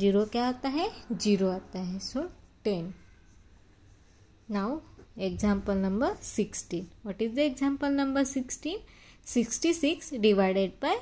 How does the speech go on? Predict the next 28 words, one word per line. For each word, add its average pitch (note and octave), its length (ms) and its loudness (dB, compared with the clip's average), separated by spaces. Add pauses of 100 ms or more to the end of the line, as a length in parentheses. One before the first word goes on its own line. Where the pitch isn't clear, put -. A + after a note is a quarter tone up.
(240)
three. F3 280 -8 (240)
Sixty-six G#3+ 880 -2 (160)
divided E3+ 580 -2
by E4 160 2 (300)
three. F3+ 180 -10 (720)
Three B3 340 2 (1000)
sixty-six. - 1300 -6 (440)
So - 160 -4
look A3 240 -2
at G#3+ 180 -2
there, G3+ 260 2
six, - 880 -6 (1300)
look G#3+ 180 -2
at G#3 180 4
there, A#3 220 4 (300)
three G#3+ 240 0
का F#3+ 200 2
टेबल। F3+ 280 -2 (120)
थ्री G#3 140 -2
के G#3+ 160 0
टेबल G#3+ 360 0
में B3+ 260 0 (420)
सिक्स A3 380 0
आता A3+ 300 0
है। C4 300 0 (120)
यस, F#3 360 2
कौन G3+ 160 0
से A#3+ 120 2